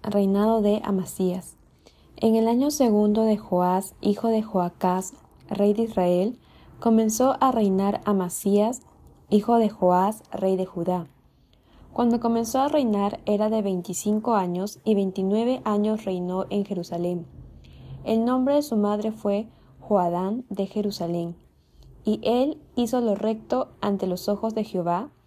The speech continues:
aunque no como David su padre,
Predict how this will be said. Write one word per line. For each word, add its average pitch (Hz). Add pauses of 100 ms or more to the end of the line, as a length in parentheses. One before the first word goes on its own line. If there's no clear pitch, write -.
(560)
aunque 202
no 233
como 262
David 202
su -
padre, 196